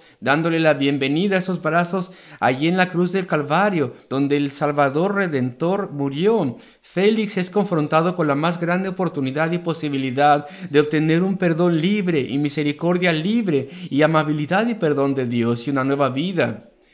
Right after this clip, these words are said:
Vida nueva, vida eterna. Y aquí está la confrontación. Nuestra pecaminosidad, nuestra necesidad, la, la obra de Cristo y su bondad y su amabilidad. Pero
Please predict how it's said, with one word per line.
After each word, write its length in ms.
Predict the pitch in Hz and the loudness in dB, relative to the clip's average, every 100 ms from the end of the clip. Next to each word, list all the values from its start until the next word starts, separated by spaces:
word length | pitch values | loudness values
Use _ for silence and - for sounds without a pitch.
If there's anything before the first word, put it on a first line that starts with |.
| _ _ _ _ _ _ _ | _ _ _ _ _ _ _
Vida 360 | 95 127 139 135 | -6 -2 0 0
nueva, 380 | 135 123 120 117 | 0 -2 -2 -2
vida 220 | 131 143 | -2 -4
eterna. 720 | 143 135 151 147 117 - - - | -4 -4 -4 -4 -6 -8 -12 -8
Y 60 | |
aquí 160 | 127 175 | -4 -4
está 200 | 175 175 | -2 -2
la 140 | 175 | -2
confrontación. 1080 | 170 147 147 139 127 123 120 113 113 110 - _ _ _ _ _ - | -2 -4 -4 -4 -6 -6 -4 -2 -2 -4 -10 _ _ _ _ _ -6
Nuestra 420 | 127 123 143 135 | -6 -4 -2 -2
pecaminosidad, 960 | 151 151 139 135 135 135 131 135 135 | -2 -2 -2 0 -2 -4 -4 0 0
nuestra 340 | 151 170 170 180 | 0 -2 -2 -4
necesidad, 840 | 156 135 135 - 123 135 139 135 - - - | -4 -6 -8 -6 -2 0 0 -2 -10 -20 -14
la, 300 | 110 127 139 147 | -2 2 2 2
la 220 | 143 165 | 0 0
obra 200 | 190 190 | 0 0
de 160 | 180 | 0
Cristo 760 | 180 175 180 180 - 127 117 - - | 0 0 0 -2 -2 -2 -2 -6 -12
y 100 | 139 | -10
su 180 | 131 151 | -4 -4
bondad 760 | 131 131 120 123 147 160 165 - _ _ - | -2 -2 -2 0 0 -2 -6 -16 _ _ -12
y 60 | |
su 140 | 131 139 | -8 -6
amabilidad. 800 | 135 123 117 104 101 107 123 _ _ _ _ _ _ _ _ _ _ - | -4 -2 -2 -4 -6 -8 -12 _ _ _ _ _ _ _ _ _ _ -4
Pero 560 | 123 127 123 - _ | -2 0 -4 -10 _